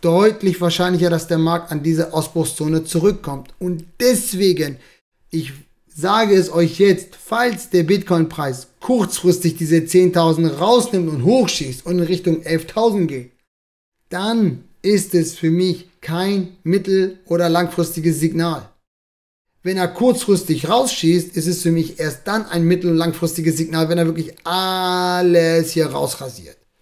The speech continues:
Dann würde ich sagen, boah, krass, der hat das hier alles richtig rausrasiert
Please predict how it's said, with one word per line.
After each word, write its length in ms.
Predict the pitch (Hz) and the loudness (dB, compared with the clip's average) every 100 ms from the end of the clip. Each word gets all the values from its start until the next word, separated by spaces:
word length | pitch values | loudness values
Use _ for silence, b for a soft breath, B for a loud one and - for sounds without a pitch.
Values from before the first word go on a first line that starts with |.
| - - | -14 -12
Dann 120 | 147 | -4
würde 100 | 165 | -2
ich 60 | 139 | 2
sagen, 220 | 160 127 | 0 2
boah, 220 | 156 139 | 0 0
krass, 240 | - 139 127 | -4 -8 -4
der 100 | 151 | -4
hat 80 | |
das 80 | 147 | -4
hier 180 | 127 156 - | -6 -6 -6
alles 540 | 165 208 214 175 175 | -2 0 0 0 0
richtig 380 | 170 180 185 151 | 0 2 -2 0
rausrasiert 600 | 170 175 170 156 170 170 | 0 2 -2 -2 -4 -6